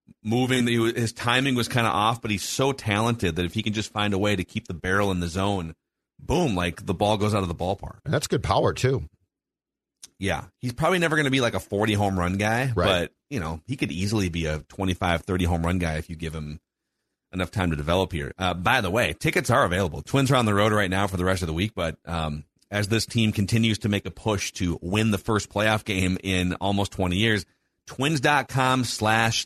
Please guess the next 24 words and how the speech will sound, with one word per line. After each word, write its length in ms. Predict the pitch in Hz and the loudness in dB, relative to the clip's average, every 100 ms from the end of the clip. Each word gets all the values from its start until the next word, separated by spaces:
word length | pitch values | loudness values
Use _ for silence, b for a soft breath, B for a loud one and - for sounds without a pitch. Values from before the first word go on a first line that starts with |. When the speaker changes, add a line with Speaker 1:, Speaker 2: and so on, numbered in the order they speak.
| - | -6
Speaker 1:
tickets 640 | - 123 90 73 - - - _ _ _ _ - | -2 0 0 -2 -4 -8 -10 _ _ _ _ -6
to 100 | 90 | 0
go 180 | 104 | 2
see 220 | 107 120 107 | 2 0 2
one 120 | 101 | 2
of 60 | |
the 80 | 98 | 2
best 240 | 92 107 - | 2 0 -2
pitching 320 | 110 110 104 | -2 0 -2
staffs 400 | - 104 101 - | 0 0 0 -2
in 160 | 92 85 | -4 0
baseball. 560 | 98 95 101 98 98 - | 0 0 0 2 2 0
At 140 | 95 | -2
some 180 | 113 101 | 0 0
point, 240 | 117 101 | 0 0
Royce 280 | 101 107 - | 0 -2 -2
Lewis 300 | 98 101 98 | 0 0 0
is 80 | 98 | -2
gonna 180 | 107 101 | 0 0
be 120 | 95 | 2
back. 320 | 98 98 - | 0 0 -4
Twins 340 | - 113 127 | -6 -2 0
dot 300 | 120 120 113 | 2 0 0
com 400 | 110 95 95 95 | 0 0 0 -2